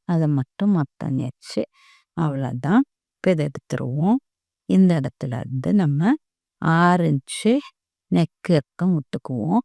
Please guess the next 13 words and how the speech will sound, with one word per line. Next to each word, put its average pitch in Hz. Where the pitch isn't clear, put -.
மேல 160
இருந்து 143
ஆறு 147
இன்ச்சு -
ஷோல்டருக்கு 180
பிடிச்சி -
தைக்கிற -
அரை 139
இன்ச்சு 160
சேர்த்து -
ஆறரைக்கு 156
மார்க் 160
பண்ணி 123